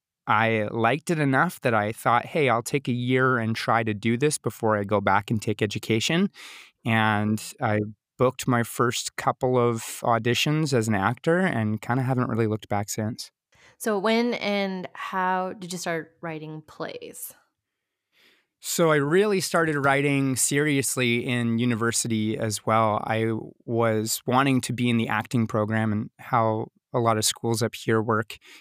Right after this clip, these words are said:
Speaker 1: is they'll take in about sixty students in first year, and then you have to audition for the acting program in second year, and that usually carves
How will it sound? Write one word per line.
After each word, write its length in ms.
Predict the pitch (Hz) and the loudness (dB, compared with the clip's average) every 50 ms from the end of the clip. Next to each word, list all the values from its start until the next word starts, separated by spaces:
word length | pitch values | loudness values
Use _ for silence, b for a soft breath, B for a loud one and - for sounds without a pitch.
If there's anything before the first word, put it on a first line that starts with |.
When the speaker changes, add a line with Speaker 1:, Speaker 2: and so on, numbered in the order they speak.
| B B | B B
Speaker 1:
is 160 | - 113 107 | -4 -4 -2
they'll 100 | 123 120 | -2 -2
take 300 | 107 - - 131 113 - | -2 0 0 -2 0 0
in 100 | 120 110 | 0 0
about 300 | 110 104 107 101 95 - | 2 0 0 -2 -2 0
sixty 400 | - - - 113 - - - 113 | 0 -2 -2 -2 -2 -2 0 -2
students 480 | 104 - - 113 107 113 110 107 - - | -2 0 0 0 2 2 2 0 0 0
in 100 | 107 101 | -2 -2
first 380 | - - 104 104 - - - - | -2 0 -2 0 0 0 0 0
year, 200 | 107 107 107 107 | 2 2 0 0
and 180 | - 127 110 107 | 0 -2 0 0
then 120 | 104 101 | 2 2
you 100 | 104 101 | 0 0
have 140 | 98 104 - | -2 -2 -2
to 80 | - 95 | 0 0
audition 580 | 95 98 101 101 127 127 120 - - 123 113 | 0 0 0 0 0 2 2 2 0 0 0
for 100 | - - | 0 0
the 140 | 107 104 107 | -2 0 0
acting 340 | 107 107 110 - - 113 110 | 0 0 0 -2 -2 -4 -4
program 400 | 101 - 113 107 104 110 104 101 | -2 -2 -2 0 2 2 0 0
in 80 | 101 101 | 0 0
second 360 | - - 107 104 - 110 123 123 | 0 0 0 0 -2 -2 -2 0
year, 280 | 104 101 101 110 104 B B B B B B B _ 151 | 0 2 2 0 -2 B B B B B B B _ -2
and 440 | 117 104 101 101 101 101 101 - - - _ - | 0 2 2 2 2 0 -2 -4 -8 -12 _ 0
that 200 | 110 101 95 - | 0 0 2 2
usually 460 | 113 110 110 110 104 - 104 101 92 | 2 2 2 2 2 0 0 0 -2
carves 540 | - - - 113 107 104 101 107 - - | -2 -2 0 2 4 4 2 0 -2 -4